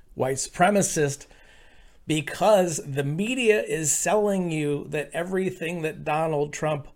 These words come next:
touches is white supremacy. They're conflating this point oh three percent to half the country, which allows them to vilify,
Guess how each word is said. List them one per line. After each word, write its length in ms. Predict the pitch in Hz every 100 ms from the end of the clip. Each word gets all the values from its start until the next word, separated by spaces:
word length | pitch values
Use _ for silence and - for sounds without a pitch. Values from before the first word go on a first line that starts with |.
| -
touches 760 | - - 262 - 135 127 160 - - - - - -
is 200 | 165 160
white 280 | 156 147 143
supremacy. 1000 | - - - 254 233 196 - 110 107 - _ _ _ _
They're 180 | 139 147
conflating 1300 | 147 - - 185 156 - 208 262 311 277 160 165 190
this 160 | 170 -
point 380 | - 208 208
oh 100 | 196
three 240 | 185 - 180
percent 800 | - 151 - 262 226 170 - - - - -
to 460 | 254 247 196 190 - - _
half 580 | - - - 233 233 -
the 120 | 214
country, 580 | - 285 320 - 170 156
which 220 | 156 -
allows 540 | 147 143 180 240 233 147
them 360 | 139 139 147 - - - - - - - -
to 100 | 190
vilify, 760 | 170 247 269 - - 110 -